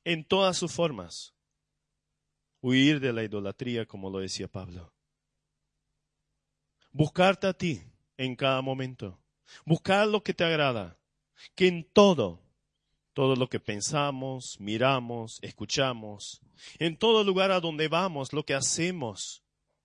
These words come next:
lo que buscamos, lo que anhelamos, que en todo sea honrado tu precioso nombre.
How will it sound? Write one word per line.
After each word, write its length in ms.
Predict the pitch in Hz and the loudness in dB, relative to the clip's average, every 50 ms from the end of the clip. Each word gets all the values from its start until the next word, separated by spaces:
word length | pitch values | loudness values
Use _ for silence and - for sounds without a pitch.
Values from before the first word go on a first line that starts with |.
| _ _ _ _ _ _ | _ _ _ _ _ _
lo 120 | - 135 - | -4 -4 -2
que 120 | - 139 | -2 -2
buscamos, 640 | 120 123 - - - 170 175 180 175 156 147 135 - | -2 -4 -4 2 4 6 6 6 4 2 0 -2 -4
lo 100 | 139 131 | -4 -4
que 120 | - 151 147 | -2 -2 -2
anhelamos, 920 | 135 135 131 131 139 147 175 175 160 147 135 117 104 - - - - - _ _ _ _ _ _ _ _ _ _ _ _ _ _ _ _ _ _ _ _ _ _ _ _ _ _ _ _ _ _ _ _ _ _ _ _ _ _ _ | 0 0 0 2 2 4 4 2 2 0 -4 -4 -6 -8 -10 -12 -14 -16 _ _ _ _ _ _ _ _ _ _ _ _ _ _ _ _ _ _ _ _ _ _ _ _ _ _ _ _ _ _ _ _ _ _ _ _ _ _ _
que 120 | - 127 | -10 -10
en 60 | 117 | -6
todo 260 | - - 143 131 123 117 | -4 -2 0 0 0 -2
sea 240 | - - 113 104 | -4 -4 -4 -4
honrado 520 | 101 98 101 101 110 107 101 95 90 87 - _ _ _ _ _ _ _ | -4 -6 -6 -4 -4 -4 -4 -4 -8 -10 -14 _ _ _ _ _ _ _
tu 120 | - - | -14 -8
precioso 460 | - 98 92 - - 92 - - 92 | -6 -6 -4 -4 -6 -6 -8 -8 -8
nombre. 420 | 90 87 87 87 85 80 76 - | -10 -12 -14 -14 -14 -16 -18 -20